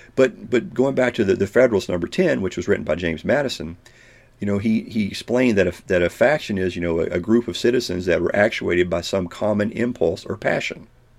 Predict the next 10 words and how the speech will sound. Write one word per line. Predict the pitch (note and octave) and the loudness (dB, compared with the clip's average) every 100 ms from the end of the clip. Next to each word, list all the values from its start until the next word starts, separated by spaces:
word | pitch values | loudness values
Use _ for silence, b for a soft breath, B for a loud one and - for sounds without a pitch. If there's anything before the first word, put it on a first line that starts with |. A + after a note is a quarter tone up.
| _ b b b b b b | _ b b b b b b
Well, | - B2 C3 - _ | 2 2 2 -4 _
that's | A2 C3+ - | 0 0 0
clearly | - G#3+ C3 | 0 2 4
the | G2 | 0
case | - - - | 0 -2 -4
here. | - - - b b b _ _ | -10 -14 -20 b b b _ _
That's | - A#2 - | 0 0 2
clearly | F3 E3 | 2 4
the | G#2 | 2
case. | - G2 - | 2 2 0